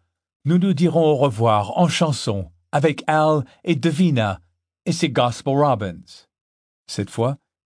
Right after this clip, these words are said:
il ne prit pas la peine de s'agenouiller, mais l'assemblée, oui, y compris quelques-uns qui n'auraient probablement jamais espéré se réagenouiller dans leur vie terrestre. Il y eut de nouveau ce froissement d'étoffe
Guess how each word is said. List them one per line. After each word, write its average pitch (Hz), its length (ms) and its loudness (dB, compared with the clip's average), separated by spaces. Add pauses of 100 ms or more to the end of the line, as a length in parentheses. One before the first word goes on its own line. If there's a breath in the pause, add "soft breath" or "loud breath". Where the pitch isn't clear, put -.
(100)
il 139 100 2
ne 135 60 2
prit 175 180 -2
pas 170 140 0
la 117 120 0
peine 101 280 -2
de 87 80 -8
s'agenouiller, 90 760 -8 (240)
mais 101 100 -4
l'assemblée, 98 480 -4
oui, 92 280 -10 (500)
y 135 80 -4
compris 127 380 -4
quelques-uns 131 480 -2
qui 113 160 -4
n'auraient 107 260 -2
probablement 127 680 -2
jamais 110 340 0
espéré 107 420 -4
se 101 160 -8
réagenouiller 101 680 -4
dans 95 160 -6
leur 90 180 -4
vie 90 160 -10
terrestre. 87 600 -12 (1200)
Il 110 60 -6
y 110 60 -4
eut 147 160 -2
de 107 100 -4
nouveau 107 380 -2
ce 104 140 -8
froissement 117 500 -2
d'étoffe 117 440 -2